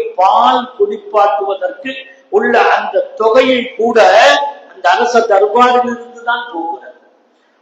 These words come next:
முழுக்க முழுக்க மூசா அலைஹிஸ்ஸலாத்து வஸ்ஸலாம் அவர்களை கண்காணித்து வளர்த்தார்.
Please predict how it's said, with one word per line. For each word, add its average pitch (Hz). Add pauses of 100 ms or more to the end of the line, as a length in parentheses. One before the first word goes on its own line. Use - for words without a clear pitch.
(100)
முழுக்க 330
முழுக்க 330
மூசா 311
அலைஹிஸ்ஸலாத்து 269
வஸ்ஸலாம் 233
அவர்களை 214 (180)
கண்காணித்து 220
வளர்த்தார். 185